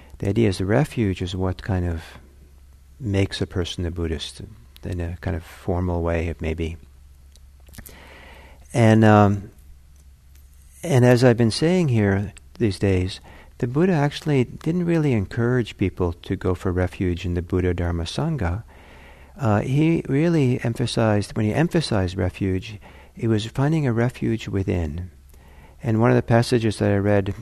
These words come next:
maybe yesterday that I would like to read again, the Buddha said, "I will teach you the refuge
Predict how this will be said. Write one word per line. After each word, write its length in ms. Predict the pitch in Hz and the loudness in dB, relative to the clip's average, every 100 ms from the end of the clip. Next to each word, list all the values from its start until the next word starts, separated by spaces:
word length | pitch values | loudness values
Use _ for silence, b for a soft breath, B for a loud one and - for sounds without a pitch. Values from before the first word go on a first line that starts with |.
| - | -8
maybe 260 | 107 107 101 | -4 -2 0
yesterday 600 | 107 - 127 104 90 90 - B B B B | -2 -2 -2 0 0 -2 -8 B B B B
that 220 | - 107 101 | -4 2 2
I 40 | |
would 100 | 104 | 4
like 140 | 110 | 2
to 120 | - 104 | 0 0
read 180 | 101 | 0
again, 540 | 90 107 117 98 90 98 - - - - - - - - - - - - B B B B B - | 0 2 2 0 -2 -6 -14 -20 -20 -20 -20 -20 -20 -20 -20 -20 -20 -20 B B B B B -4
the 80 | |
Buddha 240 | 104 113 113 | 2 4 4
said, 320 | - 107 101 - | 4 4 4 2
"I 160 | 113 | 2
will 140 | 107 104 | 2 -2
teach 460 | - 160 160 - | -2 -2 -2 -2
you 200 | 147 139 | -2 -2
the 300 | - 120 107 | 0 2 2
refuge 920 | 101 143 175 - 104 80 80 - - | 4 2 0 -2 -2 0 -2 -6 -14